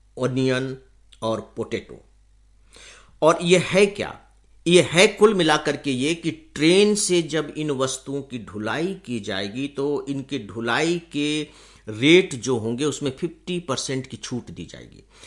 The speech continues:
मतलब मान लीजिए कि एक हज़ार रुपये ढुलाई लग रहा है, तो किसानों से पाँच सौ रुपये लिए जाएंगे। और इसके पीछे उद्देश्य यही था कि जो किसान इनका उत्पादन कर रहे हैं, उन्हें लाभ पहुंच सके, और जब वो बाहर के दे-,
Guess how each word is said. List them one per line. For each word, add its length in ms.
मतलब 180
मान 140
लीजिए 200
कि 240
एक 260
हज़ार 280
रुपये 300
ढुलाई 360
लग 220
रहा 120
है, 100
तो 120
किसानों 400
से 140
पाँच 360
सौ 100
रुपये 260
लिए 240
जाएंगे। 360
और 120
इसके 200
पीछे 340
उद्देश्य 380
यही 240
था 300
कि 360
जो 480
किसान 380
इनका 260
उत्पादन 540
कर 200
रहे 240
हैं, 300
उन्हें 200
लाभ 320
पहुंच 200
सके, 320
और 180
जब 180
वो 60
बाहर 320
के 140
दे-, 360